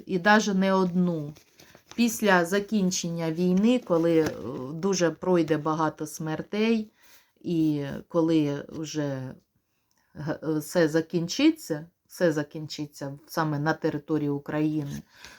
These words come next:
Україна матиме кілька можливостей, тому що тут випав один ключ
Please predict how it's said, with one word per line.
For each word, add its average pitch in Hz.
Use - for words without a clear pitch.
Україна 226
матиме 170
кілька 254
можливостей, 165
тому 208
що 190
тут 185
випав 170
один 175
ключ 302